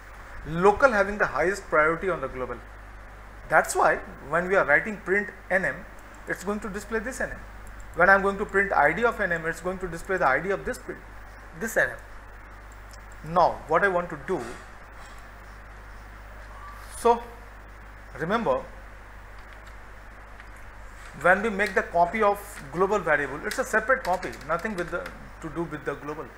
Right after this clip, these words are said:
Okay, now what I want to do, now what I want to do, I'm looking for, like, uh, if I'm going to make the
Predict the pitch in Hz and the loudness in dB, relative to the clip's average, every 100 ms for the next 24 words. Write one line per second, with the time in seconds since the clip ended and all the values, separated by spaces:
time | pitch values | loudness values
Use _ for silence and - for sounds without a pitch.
0 | - - - - - - - - - - | -14 -14 -14 -16 -16 -16 -14 -14 -14 -14
1 | - - - - - - - - - - | -12 -2 -2 -2 -10 -14 -16 -16 -16 -16
2 | - - 156 254 233 127 196 214 - 185 | -16 -12 -2 2 4 4 0 -2 0 2
3 | 226 254 208 220 196 160 185 120 147 - | 4 4 4 0 -4 0 -2 -2 -6 -6
4 | - - - - - - - - - - | -6 -8 -14 -18 -16 -18 -16 -18 -18 -12
5 | - - - - - - - - - 139 | -10 -10 -16 -16 -16 -16 -14 -4 -2 -2
6 | 175 175 131 - - 139 180 196 190 190 | 0 2 2 -4 -8 0 2 4 2 -2
7 | 180 175 143 120 - - - - - - | -6 -4 -4 -6 -14 -16 -16 -18 -18 -14
8 | - - - - - - - - - - | -12 -12 -16 -16 -16 -14 -14 -14 -16 -6
9 | - 226 208 180 202 269 277 - 131 127 | 6 6 6 -2 -2 -4 -6 0 2 2
10 | 151 135 156 170 - 175 175 - - - | -2 0 -2 -2 -2 0 0 -4 -8 0
11 | 240 233 254 240 254 170 180 - | 0 0 -6 -6 -8 -6 -6 -6